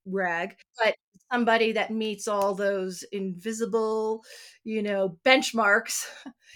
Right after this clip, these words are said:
And, and he did. And he was out with me this week. I have a dad and his family, and he helped and he instructed, and it's just great. 'Cause all our, anybody that's helping us usually is, ha-,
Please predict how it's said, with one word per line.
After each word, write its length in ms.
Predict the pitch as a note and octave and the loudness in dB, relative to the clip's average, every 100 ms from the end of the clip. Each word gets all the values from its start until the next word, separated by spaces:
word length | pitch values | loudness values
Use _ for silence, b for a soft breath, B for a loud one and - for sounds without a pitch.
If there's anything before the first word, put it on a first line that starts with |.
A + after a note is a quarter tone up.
| B B | B B
And, 300 | G#3 G#3 G3 | -4 -4 -4
and 120 | G#3 G3 | -6 -6
he 220 | A3 A3 | -6 -2
did. 300 | G#3+ F3+ E3+ - | 0 -2 -4 -8
And 120 | G#3 - | -10 -8
he 120 | G#3+ | -8
was 180 | G#3+ - | -8 0
out 260 | A3+ A#3 A#3 | 4 4 4
with 280 | A3+ A3+ G3 | 0 0 -2
me 180 | A3+ A#3 | 0 2
this 300 | A#3 A#3+ A#3 | 4 2 0
week. 260 | C#4 D4+ | -4 0
I 60 | A3+ | 0
have 160 | G#3 | 0
a 40 | G3 | -4
dad 520 | G3+ G3+ G#3 A#3+ A#3 | 0 2 6 4 4
and 260 | G3+ F#3+ E3+ - | 0 -4 -8 -14
his 200 | - A3 | -12 -10
family, 580 | - A#3+ B3+ C#4 D4 D#4+ | 0 2 2 2 0 0
and 180 | A3+ F#3+ | -2 -4
he 380 | F#3 A3 A3 F#3 | -6 -8 -8 -8
helped 300 | A3 A3 G#3+ | -6 -6 -6
and 240 | G3+ F3+ - b b b | -8 -8 -12 b b b
he 180 | A#3 | -4
instructed, 920 | G#3 F#3 - B3+ C#4 D4 D4 D4 B3+ B3+ | -4 -4 -4 2 2 2 -2 -2 -2 -4
and 440 | A3 G3+ F#3 F#3+ F#3 | -4 -4 -4 -4 -8
it's 520 | G#3 G3+ - - - - | -8 -8 -6 -6 -8 -6
just 440 | A3+ A3 - E3+ | -6 -6 -8 -14
great. 460 | G3 F#3+ G#3 F#3 - _ b b | -10 -4 -4 -4 -8 _ b b
'Cause 120 | A3 | 2
all 200 | A#3+ B3+ | 4 6
our, 280 | A3+ F#3+ F#3+ B B - | 4 2 -4 B B -2
anybody 400 | B3+ C4+ A#3+ A#3 | 0 2 4 4
that's 240 | A3 G3 | 2 -2
helping 380 | A#3+ C#4+ C#4+ C#4+ | 2 2 2 0
us 260 | D4 C#4+ - | 0 0 -4
usually 580 | A3+ A#3+ G#3+ A#3 A3 G#3+ - | -2 0 0 0 0 -2 -2
is, 340 | G#3 G3+ F#3+ | -2 -2 -4
ha-, 240 | - F#3+ | -4 -6